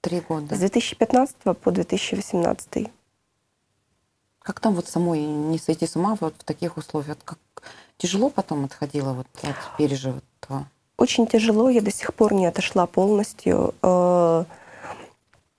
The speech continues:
Speaker 2: на прошлой неде-, на, в прошлом году, м,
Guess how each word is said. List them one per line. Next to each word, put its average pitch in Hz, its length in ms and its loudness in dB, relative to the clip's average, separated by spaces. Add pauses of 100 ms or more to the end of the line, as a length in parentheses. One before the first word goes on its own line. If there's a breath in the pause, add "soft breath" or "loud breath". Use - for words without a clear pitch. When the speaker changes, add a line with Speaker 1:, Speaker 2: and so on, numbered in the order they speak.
(760)
Speaker 2:
на 185 120 2
прошлой 190 420 2
неде-, 190 240 2
на, - 320 2
в - 60 -10
прошлом 208 360 2
году, 262 460 4
м, 175 500 2